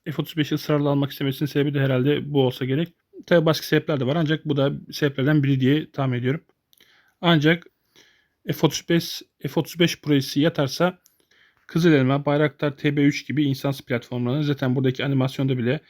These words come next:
görüyorsunuz dikkat edilirse. İşte Hürkuş var, Bayraktar T B üç var herhalde. Evet, mesela şuradaki, ha, şu soldakiler mesela biraz bulanık gözüküyor an-,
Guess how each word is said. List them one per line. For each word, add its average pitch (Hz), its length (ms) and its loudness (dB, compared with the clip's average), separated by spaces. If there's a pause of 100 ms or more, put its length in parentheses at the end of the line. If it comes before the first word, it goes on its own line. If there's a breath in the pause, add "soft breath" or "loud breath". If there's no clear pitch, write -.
(400 soft breath)
görüyorsunuz 131 640 2
dikkat 123 220 -4
edilirse. 123 360 -4
İşte 123 380 -8
Hürkuş 139 380 -4
var, 127 240 -4
Bayraktar 123 440 -2
T 135 260 -4
B 120 120 2
üç 120 220 -4
var 113 200 -8 (640 soft breath)
herhalde. 113 500 -2 (100)
Evet, 113 240 -2
mesela 120 320 0
şuradaki, 131 460 0
ha, 110 120 0
şu - 380 -8
soldakiler 135 600 0
mesela 120 500 0
biraz 123 240 2
bulanık 131 280 0
gözüküyor 139 340 -4
an-, 123 140 -4